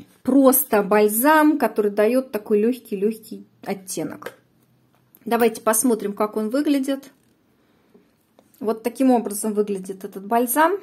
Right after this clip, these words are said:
Видите, в центре такая красящая, наверное, серединка. Сейчас нанесём на губы, я пока ничего не наносила, я нанесу на руку, хочу посмотреть, а, даёт ли он действительно хоть какой-то оттенок.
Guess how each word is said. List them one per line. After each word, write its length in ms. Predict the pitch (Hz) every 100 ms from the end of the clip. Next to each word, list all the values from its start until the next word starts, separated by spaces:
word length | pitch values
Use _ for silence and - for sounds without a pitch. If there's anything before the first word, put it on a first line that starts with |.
| -
Видите, 680 | - 240 - - 202 190 208 -
в 120 | -
центре 420 | 233 214 202 196 190
такая 240 | 202 196
красящая, 600 | 190 233 240 208 - 208
наверное, 420 | 214 220 220 214
серединка. 560 | 226 269 262 294 381 381
Сейчас 360 | - 254 269 277
нанесём 540 | 262 269 277 359 339
на 100 | 262
губы, 280 | 262 254 220
я 40 |
пока 260 | 214 214 233
ничего 440 | 220 226 269 247
не 100 | 226
наносила, 600 | 226 240 262 302 359 339
я 60 | 240
нанесу 440 | 240 247 269 285
на 160 | 240 226
руку, 240 | 381 -
хочу 240 | - 240 262
посмотреть, 680 | - - 214 214 277 311 - _ - - _ _ _ -
а, 200 | 220 208
даёт 360 | 226 254 294
ли 60 | 262
он 120 | 226
действительно 600 | 220 - 254 269 262 226
хоть 260 | 220 254 -
какой-то 460 | 220 - 240 240
оттенок. 720 | 226 226 - 247 202 160 160